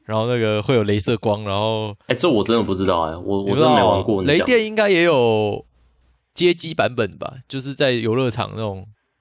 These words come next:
Speaker 2: 那个好像以前很多街机都是有那个什么弹幕游戏。
Speaker 1: 对，对，对，对，雷-，雷电出，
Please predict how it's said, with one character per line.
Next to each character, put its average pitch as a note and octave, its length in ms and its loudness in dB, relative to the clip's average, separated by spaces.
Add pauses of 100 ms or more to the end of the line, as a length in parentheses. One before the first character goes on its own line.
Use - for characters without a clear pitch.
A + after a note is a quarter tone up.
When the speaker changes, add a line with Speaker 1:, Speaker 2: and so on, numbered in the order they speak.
(120)
Speaker 2:
那 G3+ 120 2
个 F#3+ 120 2
好 A#2 160 2
像 D#3 240 0
以 G#2 120 -2
前 F#2+ 240 -2
很 F#2+ 160 -4
多 G2 200 0
街 G2+ 200 0
机 G2+ 160 -4
都 G2+ 160 0
是 A2 160 -2
有 E2+ 160 0
那 F#2 80 -2
个 G2 100 0
什 F#2 100 -8
么 D#2+ 360 -8
弹 C3+ 120 0
幕 B2 280 2
游 F#2 200 2
戏。 - 240 2
Speaker 1:
对， - 0 -
对， D3+ 140 -6
对， C3 300 -6
对， C3 200 -2
雷-， E3+ 100 -14
雷 E3+ 140 0
电 G3 240 0
出， F#3+ 440 -10